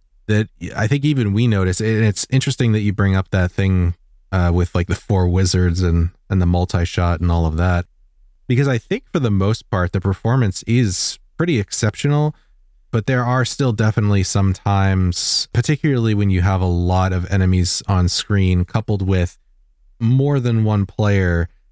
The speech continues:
where even just, like, with the two of us playing, there was some, some noticeable slowdown.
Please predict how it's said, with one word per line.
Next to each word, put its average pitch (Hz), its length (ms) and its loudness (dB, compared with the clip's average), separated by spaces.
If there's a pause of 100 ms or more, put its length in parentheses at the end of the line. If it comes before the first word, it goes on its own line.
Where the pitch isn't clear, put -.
(400)
where 107 180 0
even 143 320 0
just, 113 260 -2
like, 101 160 0
with 95 100 0
the 87 80 -4
two 117 240 -2
of 92 80 -2
us 90 180 -4
playing, 90 500 -2
there 92 100 0
was 90 140 0
some, 87 500 0
some 90 320 0
noticeable 90 480 0
slowdown. 82 760 0